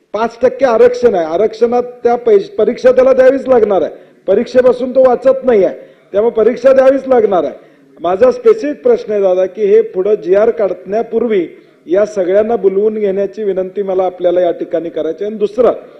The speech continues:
दोन हजार अठरा मध्ये ह्यांनी अर्ज केले, एवढे वर्ष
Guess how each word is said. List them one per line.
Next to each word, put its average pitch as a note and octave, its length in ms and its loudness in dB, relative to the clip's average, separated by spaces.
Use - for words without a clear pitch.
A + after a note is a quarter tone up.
दोन B3 260 4
हजार C4 280 2
अठरा B3+ 400 0
मध्ये B3+ 360 4
ह्यांनी A#3 180 0
अर्ज A3 300 2
केले, G#3+ 300 0
एवढे A3+ 280 4
वर्ष B3 240 0